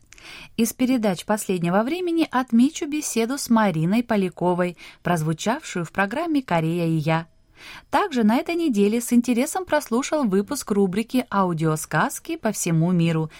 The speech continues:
давным-давно в Корее. Сказка «Шляпа Токкеби». Как известно, чтобы понять особенности национального характера какого-либо народа, нужно изучить его сказки, мифы и легенды.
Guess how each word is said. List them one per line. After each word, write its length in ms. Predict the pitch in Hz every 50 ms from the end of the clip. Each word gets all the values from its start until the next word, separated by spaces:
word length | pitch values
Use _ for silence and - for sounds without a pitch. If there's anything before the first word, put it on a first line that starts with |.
| - - -
давным-давно 960 | 151 165 170 170 147 156 156 151 147 139 127 135 135 131 139 139 156 208 277
в 100 | 269 -
Корее. 540 | - - 160 151 151 156 151 143 143 143 151 - - - - - -
Сказка 720 | - - - - - 170 220 277 302 - - - 247 240 -
«Шляпа 640 | - - - - 170 160 151 147 156 160 - 170 165 156 -
Токкеби». 680 | - 156 151 - - - 160 151 143 151 151 151 147 - _ _ _ _ - - - - - - -
Как 220 | - 165 160 - 165
известно, 580 | 160 156 165 202 269 320 - - 180 156 143 - - - - -
чтобы 320 | - - - 311 302 330 320
понять 340 | - 311 294 277 294 302 - -
особенности 760 | 262 247 - - - 247 285 294 294 277 262 240 - -
национального 720 | 208 220 220 - - 226 226 220 214 196 175 170 165 156 160
характера 640 | 156 - 180 190 247 311 - - - 185 165 156 151
какого-либо 680 | - 202 208 - - 190 165 165 170 170 175 156 143 156
народа, 480 | 170 190 220 285 320 240 175 151 143 - - - - - - -
нужно 580 | 160 165 165 180 214 269 277 - 311 311 320 330
изучить 500 | 285 277 277 254 - - 175 202 - -
его 200 | 208 151 156 175
сказки, 640 | - - - 151 156 160 - - - 160 151 -
мифы 560 | - 143 147 151 165 214 277 320 - - 233 233
и 220 | - - 156 160
легенды. 640 | 165 160 151 131 151 156 151 156 147 147 147 147